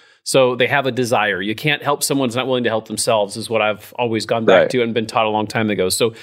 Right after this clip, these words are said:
Speaker 1: you're looking for the, the folks who are raising their hand, the folks who are looking for the lifeline and the help because they, they have a vested interest and want, uh, to salvage what they have. So,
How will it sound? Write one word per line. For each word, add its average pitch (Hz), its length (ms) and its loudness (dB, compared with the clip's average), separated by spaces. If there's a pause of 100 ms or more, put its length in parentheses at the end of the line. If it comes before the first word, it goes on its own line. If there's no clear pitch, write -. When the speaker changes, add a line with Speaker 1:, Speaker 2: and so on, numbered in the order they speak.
(160)
Speaker 1:
you're 139 120 2
looking 208 260 2
for 170 140 2
the, 147 160 2
the 120 120 0
folks 160 360 0
who 139 120 2
are 123 100 4
raising 151 320 2
their 156 120 2
hand, 123 340 2
the 123 60 -2
folks 131 260 0
who 131 120 -2
are 123 100 2
looking 139 380 -2
for 127 420 0 (340)
the 131 100 2
lifeline 120 540 0
and 110 160 -2
the 98 60 0
help - 460 -2
because 113 380 -2
they, 113 240 2
they 113 100 -2
have 107 160 -2
a 110 40 -4
vested 110 380 -2
interest 110 300 -6
and 107 160 -4
want, 113 380 0 (400)
uh, 113 120 4
to 113 140 -6
salvage 123 460 0
what 107 160 0
they 104 100 0
have. 104 260 0
So, 117 400 2